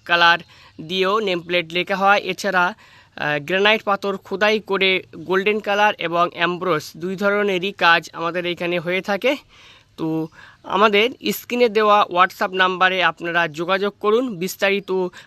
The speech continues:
আপনাদেরকে জানিয়ে দেওয়া হবে। আর এছাড়া এই ভিডিও ডেসক্রিপশনে নেম প্লেট, নেম প্লেটে যে সমস্ত ভিডিও আছে তার লিঙ্কগুলো কিন্তু দেওয়া আছে, আপনারা,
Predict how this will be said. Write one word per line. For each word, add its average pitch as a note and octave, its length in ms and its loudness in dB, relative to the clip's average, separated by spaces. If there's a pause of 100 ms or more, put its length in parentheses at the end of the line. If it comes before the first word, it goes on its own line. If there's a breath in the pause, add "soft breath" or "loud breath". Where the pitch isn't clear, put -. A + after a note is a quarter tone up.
আপনাদেরকে F3+ 580 -2
জানিয়ে F3 340 0
দেওয়া G3 280 2
হবে। A3 300 2 (420 soft breath)
আর D3+ 280 0 (120)
এছাড়া G#3 540 4 (260 soft breath)
এই G3+ 200 0
ভিডিও A3 440 0
ডেসক্রিপশনে G3 800 -2 (320 loud breath)
নেম F#3 280 0
প্লেট, A3 480 0 (560 soft breath)
নেম F#3+ 160 2
প্লেটে A3 360 2
যে F#3+ 120 -2
সমস্ত G3 400 -2
ভিডিও F3 420 0
আছে G#3+ 260 4
তার F#3 220 2
লিঙ্কগুলো G3 680 -2
কিন্তু F#3+ 300 -6
দেওয়া F3 380 2
আছে, B3+ 280 0 (380 loud breath)
আপনারা, G3+ 520 2